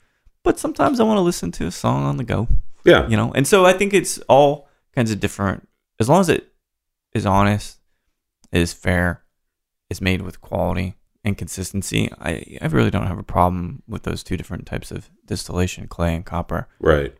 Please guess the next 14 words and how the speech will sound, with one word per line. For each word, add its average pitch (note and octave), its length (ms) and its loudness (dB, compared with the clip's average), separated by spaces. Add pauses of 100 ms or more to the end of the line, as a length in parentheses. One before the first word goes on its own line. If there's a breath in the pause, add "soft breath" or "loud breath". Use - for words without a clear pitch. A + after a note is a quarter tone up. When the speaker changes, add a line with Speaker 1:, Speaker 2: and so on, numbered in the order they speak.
Speaker 1:
So - 180 2
then G#2+ 220 2
let's G#2 180 2
add G2+ 200 4
one G2 200 4
other F#2+ 320 2 (200)
caveat F#2 520 0
or G2+ 120 -2
one F#2 180 -2
other F2+ 160 -4
variable F#2 380 -2
to - 140 -16
that. - 120 -14 (960)
If B2 420 2